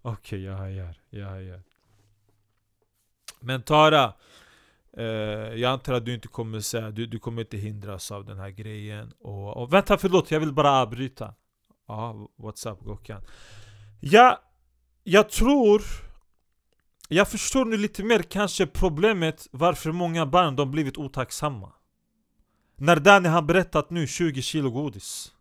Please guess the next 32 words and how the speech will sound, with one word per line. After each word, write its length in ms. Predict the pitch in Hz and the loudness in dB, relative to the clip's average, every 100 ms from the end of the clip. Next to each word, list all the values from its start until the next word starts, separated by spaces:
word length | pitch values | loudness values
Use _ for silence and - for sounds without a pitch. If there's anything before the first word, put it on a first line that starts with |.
| _ _ | _ _
Jag 140 | 160 | -2
förstår. 440 | 175 - - 214 113 _ _ _ _ _ _ _ _ _ _ _ _ - | 0 2 4 4 2 _ _ _ _ _ _ _ _ _ _ _ _ 0
Man 160 | 247 | 2
ser 280 | 247 277 294 | 4 2 2
idag, 320 | 254 254 240 | 6 10 10
vi 80 | 196 | 8
lever 260 | 220 247 214 | 4 4 4
i 40 | |
värld, 260 | 196 220 175 | 6 4 4
många 380 | 240 233 233 190 | 2 2 0 2
barn 260 | 214 214 | 2 2
otacksamma, 1080 | 196 208 - 196 - - 214 214 214 208 185 - - | 0 -6 -4 -4 -4 -2 -2 0 2 4 2 -4 -10
respektlösa, 1500 | 147 190 - - 214 - 151 196 220 180 - 202 196 196 - - | 0 2 2 2 2 2 4 6 6 4 4 6 6 4 -2 -16
har 180 | - 185 | 2 4
inte 280 | 208 - 196 | 4 2 2
respekt 500 | 190 - - 208 - | 4 0 2 2 2
till 220 | - 202 | -4 0
de 200 | 160 190 | 2 2
vuxna, 520 | 156 208 - - 202 | 2 -2 -2 -2 0
till 260 | 190 - 185 | 0 -2 -4
de 200 | 180 170 | -2 0
gamla. 640 | 190 196 180 190 185 190 175 _ _ - | 0 2 2 4 6 4 -4 _ _ -2
Och 140 | 165 | 4
jag 180 | 226 220 | 6 4
tror 260 | - 339 311 | 2 0 2
jag 140 | 226 | 2
vet 200 | 311 302 | 2 2
vems 360 | 156 214 170 - | 2 2 -2 0
fel 260 | 269 311 | 2 2
det 100 | 165 | 2
blivit 500 | 170 208 202 330 - | 0 0 0 -2 -4
än. 200 | 110 95 | -12 -12